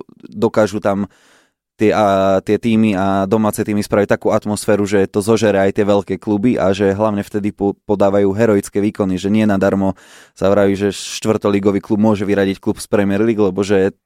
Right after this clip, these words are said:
veľmi ťažké je tam hrať. To povedal Pepek. A ináč F A Cup, vieš, koho dostalo Chelsea?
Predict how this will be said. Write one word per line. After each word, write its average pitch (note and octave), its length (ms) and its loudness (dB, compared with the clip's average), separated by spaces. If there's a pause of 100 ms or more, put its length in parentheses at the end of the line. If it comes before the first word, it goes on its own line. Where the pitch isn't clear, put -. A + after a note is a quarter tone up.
(340)
veľmi A2 320 0
ťažké F2 320 -8
je F2+ 80 -8
tam E2+ 140 -10
hrať. F2 320 -14 (560)
To G2+ 100 -6
povedal F#2 460 0 (100)
Pepek. - 480 -4 (480)
A A2+ 320 -4
ináč B2 320 2
F B2 160 -2
A A2 80 0
Cup, - 320 -2
vieš, A2+ 240 -4
koho A#2 80 -2
dostalo A2 400 -2
Chelsea? A#2 400 -4